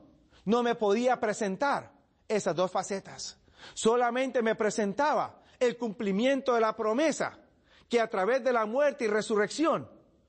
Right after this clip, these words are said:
usted y yo también tendríamos vida. Y eso fue ilustrado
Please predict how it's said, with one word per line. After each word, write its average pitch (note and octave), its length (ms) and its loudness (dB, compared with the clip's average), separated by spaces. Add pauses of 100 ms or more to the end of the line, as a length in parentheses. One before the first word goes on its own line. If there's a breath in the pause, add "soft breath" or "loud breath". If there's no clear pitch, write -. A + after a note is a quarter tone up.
(140)
usted F3+ 360 2
y G#3+ 80 0
yo G#3 300 0 (460)
también D#3+ 380 -2
tendríamos F3 540 -2
vida. D#3 380 -2 (580 soft breath)
Y F3 100 2
eso E3+ 200 0
fue G3 320 0
ilustrado G#3+ 680 0